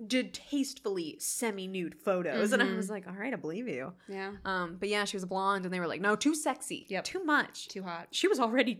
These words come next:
Speaker 1: cute as hell.
Speaker 2: Yeah, she was.
Speaker 1: I was watching this, and I was like, "Hello?" You know who she looked like?
Speaker 2: Who?
Speaker 1: Becky. Keith's wife from the Try Guys. I know, drama, but she does.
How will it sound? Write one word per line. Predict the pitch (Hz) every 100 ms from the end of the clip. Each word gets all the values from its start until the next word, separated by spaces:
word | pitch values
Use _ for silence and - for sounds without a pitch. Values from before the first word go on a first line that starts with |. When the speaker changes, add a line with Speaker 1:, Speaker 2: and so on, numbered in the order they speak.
| -
Speaker 1:
cute | - 175
as | 165
hell. | 196 175 151 -
Speaker 2:
Yeah, | -
she | - -
was. | - -
Speaker 1:
I |
was | 302
watching | 196 202 240
this, | 262
and | 226
I |
was | 185
like, | 175 165 - _ - - _
"Hello?" | - 180 135 147 202 302 _ - - - -
You | 240
know | 254
who | 269
she | 392 330
looked | 160 170
like? | 247 294 349 -
Speaker 2:
Who? | 202 190 185 180 _ -
Speaker 1:
Becky. | - - - - _ _ _ _ _ _ _ -
Keith's | - 262 277 -
wife | 135 - -
from | 196
the |
Try | - 220 214
Guys. | 175 - - -
I | 233
know, | 233 190
drama, | 196 214 214 180 143 - - -
but | 185
she | - 220
does. | 220